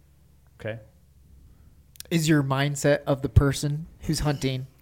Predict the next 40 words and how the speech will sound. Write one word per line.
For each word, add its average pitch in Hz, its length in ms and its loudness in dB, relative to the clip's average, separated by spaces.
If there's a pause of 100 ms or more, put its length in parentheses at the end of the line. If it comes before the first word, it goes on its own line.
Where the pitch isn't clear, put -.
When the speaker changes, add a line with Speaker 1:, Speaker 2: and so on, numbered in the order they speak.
Speaker 2:
coming 151 300 0
from 165 200 -2
the 165 60 0
Midwest 170 580 4
who 131 100 -4
also 143 320 0
uses 147 260 -2
it - 160 -2
for - 140 -4
other 170 160 2
things, 196 240 2
Speaker 1:
No. - 80 4
Speaker 2:
or 135 40 2
strictly, 175 580 2
Speaker 1:
No. 113 240 -2 (120)
Speaker 2:
"I'm 175 140 6
Speaker 1:
This 190 100 6
Speaker 2:
about 165 160 12
Speaker 1:
is, 165 60 -4
Speaker 2:
to 143 60 -6
build 147 200 8
a 127 100 6
Speaker 1:
this 131 240 2
Speaker 2:
elk 156 340 8
Speaker 1:
is 120 60 -4
Speaker 2:
rifle"? 131 320 4
Speaker 1:
your 123 300 4
personal 113 560 -4
mindset. 101 560 -10 (100)
Each, - 480 -12
Speaker 2:
Okay. 120 220 -6
Speaker 1:
each 113 100 -8
of 113 120 -2
us 107 200 -2
four 110 380 -2
Speaker 2:
Gotcha. 110 140 0
Speaker 1:
individual, 98 880 -4
our 101 320 -4
own 98 200 -6
mindsets. 92 680 -12